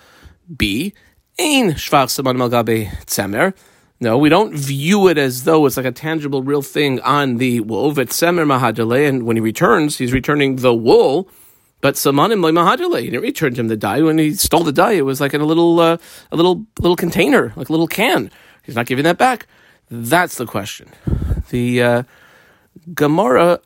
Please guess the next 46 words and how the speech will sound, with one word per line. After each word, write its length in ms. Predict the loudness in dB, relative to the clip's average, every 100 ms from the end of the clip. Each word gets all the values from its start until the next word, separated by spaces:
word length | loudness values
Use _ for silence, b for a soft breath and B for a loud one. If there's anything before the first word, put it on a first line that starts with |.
| -6
I 120 | -4
put 240 | -2 -2
little 160 | 2 0
brackets 680 | 0 0 2 2 -4 -4 -2
in 200 | -2 0
over 240 | -2 0
here 160 | 2 2
for 100 | 0
the 80 | -2
next 240 | -2 -4
line. 160 | -4 -2
I 40 |
started 260 | -4 -2 0
the 40 |
brackets 280 | 0 -2 -2
before 320 | -4 2 2
the 80 | 4
word 200 | 4 2
Amri. 260 | 0 0 -2
It 40 |
goes 200 | -2 -4
almost 340 | -2 -2 -2 -2
a 40 |
line 180 | -2 -2
till 140 | -2
the 80 | -2
word 280 | 0 0 -2 b b b -4
Tziv'ah. 800 | 2 2 0 -6 0 2 2 0
I 120 | -4
close 220 | 0 0
the 60 | 2
brackets, 400 | 0 0 -2 -4
and 140 | -2
there's 140 | -2 -2
an 80 | 0
E 120 | 0
by 160 | 2
a 80 | 0
Sema, 280 | 2 0 2
which 140 | 0
will 80 | 0
get 100 | -2
us 140 | -2 -4
to 120 | -2
the, 300 | 0 0 -2 B B B B B B B B B
uh, 420 | 0 2 2 0